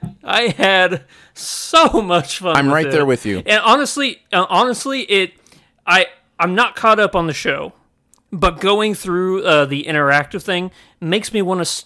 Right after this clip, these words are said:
Speaker 1: not only go back, but start from the beginning and, uh, just enjoy everything about this show.
Speaker 2: Yeah.
Speaker 1: Because there's characters that, uh, I'd totally forgotten about who are really prevalent, like, uh, Jon Hamm's character, the Reverend,
Speaker 2: Mm-hmm.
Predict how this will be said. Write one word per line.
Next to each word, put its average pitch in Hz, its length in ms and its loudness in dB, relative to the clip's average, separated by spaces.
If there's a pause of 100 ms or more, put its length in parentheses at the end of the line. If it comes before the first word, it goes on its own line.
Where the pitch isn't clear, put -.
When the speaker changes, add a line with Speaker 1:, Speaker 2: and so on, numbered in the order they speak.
Speaker 1:
not 208 300 0
only 214 160 -2
go 165 160 0
back, 151 260 0
but - 140 -8
start - 320 -6
from 170 160 -6
the 147 80 -6
beginning 127 640 -8 (560)
and, 135 280 -2
uh, 127 180 0
just 143 280 -8
enjoy 143 920 -4 (420)
everything 131 800 -6
about 120 300 -8
this 80 120 -14
show. - 240 -14
Speaker 2:
Yeah. 82 220 0 (300)
Speaker 1:
Because 226 340 2
there's 208 220 -6
characters 262 600 -4
that, 160 380 4
uh, 151 380 2
I'd 165 180 0
totally 185 340 -2
forgotten 165 480 -2
about 139 360 0
who 160 120 0
are 139 300 0 (420)
really 214 800 -2 (200)
prevalent, 208 800 -2
like, 160 300 -2
uh, 160 320 4 (280)
Jon 202 320 0
Hamm's 247 380 -4
character, 202 460 -4
the 165 100 -4
Reverend, 170 480 0
Speaker 2:
Mm-hmm. 135 140 2